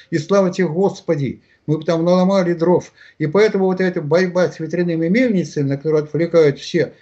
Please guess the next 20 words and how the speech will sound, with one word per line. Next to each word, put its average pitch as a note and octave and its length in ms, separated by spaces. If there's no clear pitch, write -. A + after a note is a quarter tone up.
это A3 300
афера F#3+ 460
международного E3+ 840
масштаба. D3+ 680
И D#3+ 60
когда E3+ 200
грянул G3 440
коронавирус, G#3+ 640
на D3+ 100
который E3+ 240
денег D3 440
не D3+ 80
оказалось D3 720
у D3 60
международного D3+ 580
сообщества, D3 580
вот F#3+ 180
они A3 160
и A3 60
получили D#3+ 680